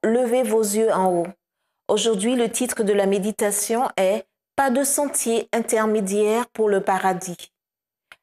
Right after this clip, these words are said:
C'est pourquoi sortez du milieu d'eux et séparez-vous, dit le Seigneur. Ne touchez pas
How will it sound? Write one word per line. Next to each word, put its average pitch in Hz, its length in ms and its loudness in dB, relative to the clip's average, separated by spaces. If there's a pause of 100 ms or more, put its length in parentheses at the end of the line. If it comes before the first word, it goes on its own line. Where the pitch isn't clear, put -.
C'est 240 240 0
pourquoi 269 580 0
sortez 302 480 -2
du 262 100 0
milieu 240 340 2
d'eux 185 300 0 (400)
et 226 80 0
séparez-vous, 226 720 0
dit 196 160 0
le 180 120 2
Seigneur. 180 600 0 (380)
Ne 226 100 2
touchez 302 440 -2
pas 185 360 -2